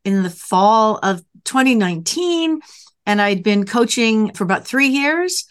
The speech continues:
And I rebranded my website and I rebuilt it and rebranded my business and everything was terrific.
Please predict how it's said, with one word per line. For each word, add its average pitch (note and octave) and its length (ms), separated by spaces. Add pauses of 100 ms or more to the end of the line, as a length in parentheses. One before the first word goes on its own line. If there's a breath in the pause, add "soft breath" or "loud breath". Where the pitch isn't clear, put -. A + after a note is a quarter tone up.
(380 loud breath)
And G#3 480
I F#3 280
rebranded B3+ 580
my F3 160
website B3 640
and F#3 100
I F3 60
rebuilt F#3+ 600
it A#3+ 120
and G#3 100
rebranded G#3+ 460
my E3+ 160
business C4+ 480
and A#3+ 80
everything A#3+ 280
was G3 140
terrific. B3 640